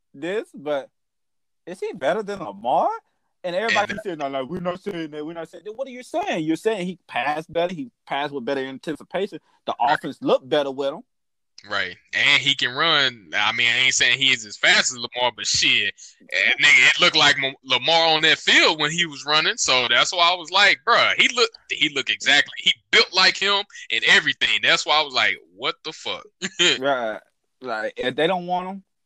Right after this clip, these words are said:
Speaker 1: you can ship
Speaker 2: Oh,
Speaker 1: him on
Speaker 2: boy.
Speaker 1: down south. Like,
Speaker 2: Well,
Speaker 1: they're
Speaker 2: I
Speaker 1: thirty, 'cause I know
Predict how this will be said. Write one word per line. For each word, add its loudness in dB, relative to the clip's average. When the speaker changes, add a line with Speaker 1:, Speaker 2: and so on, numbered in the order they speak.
Speaker 1:
you -16
can -8
ship -12
Speaker 2:
Oh, -2
Speaker 1:
him -10
on -6
Speaker 2:
boy. -4
Speaker 1:
down -4
south. -2
Like, 0
Speaker 2:
Well, -8
Speaker 1:
they're 2
Speaker 2:
I -2
Speaker 1:
thirty, -4
'cause -8
I -2
know -14